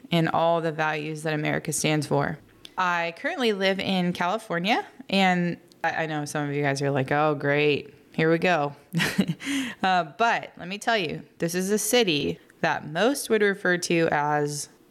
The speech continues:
the Texas of California, if I could think of a label that would best suit it. Growing up as a kid, we always called it the conservative armpit of California. So, I mean, that's really not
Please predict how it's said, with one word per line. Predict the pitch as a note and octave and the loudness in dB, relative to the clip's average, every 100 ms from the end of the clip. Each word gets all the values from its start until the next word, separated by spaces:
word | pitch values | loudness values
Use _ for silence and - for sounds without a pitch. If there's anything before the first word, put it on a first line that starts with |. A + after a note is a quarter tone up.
| _ | _
the | - | -8
Texas | D3 - - F3+ - - C#3 - | -8 -4 -2 -2 -4 -12 -12 -12
of | C3+ | -8
California, | - C#3 - C#3 C#3+ C#3 C3 | -2 -2 -2 -6 -4 -2 -2
if | C3+ | -2
I | C3+ | -2
could | C3+ C3+ C3+ - - - - - | -2 -4 -4 -12 -20 -20 -20 -6
think | - D#3 | 0 2
of | C#3+ D3 | 2 2
a | |
label | C#3 C#3 C#3 C#3 | 2 4 4 2
that | C#3 C3+ | 2 -2
would | C#3 C3+ | -2 -2
best | C#3+ - | 0 0
suit | - C#3 | 0 -2
it. | C3+ - - - _ _ _ _ - F#3 | -2 -10 -18 -20 _ _ _ _ -6 0
Growing | F3+ F3+ F3 | 2 2 0
up | E3+ | -2
as | D#3 | -2
a | D#3+ | 0
kid, | E3+ | 0
we | D#3 | 2
always | D3 C#3+ C#3+ | 2 2 0
called | - D3 | -2 -2
it | - | -2
the | D3+ | -4
conservative | C#3+ C#3+ - D#3 D3 D3 C#3 - | -2 -2 2 2 4 0 0 2
armpit | C#3 D#3 F3 A#3 A#3+ A#3 - | 4 4 4 4 4 2 -4
of | G#3 | -2
California. | A3+ G#3+ G#3+ G#3+ G#3 G#3+ A3 A3 - - - - | 2 2 0 0 2 4 4 2 -12 -20 -14 -2
So, | - F3+ D3 D3 C#3 - | 0 4 4 2 0 0
I | D#3+ | 0
mean, | D#3 C#3+ | 2 2
that's | D3 - - | 0 -2 -2
really | D3+ D3 | 2 2
not | D3 D3 - | 4 4 2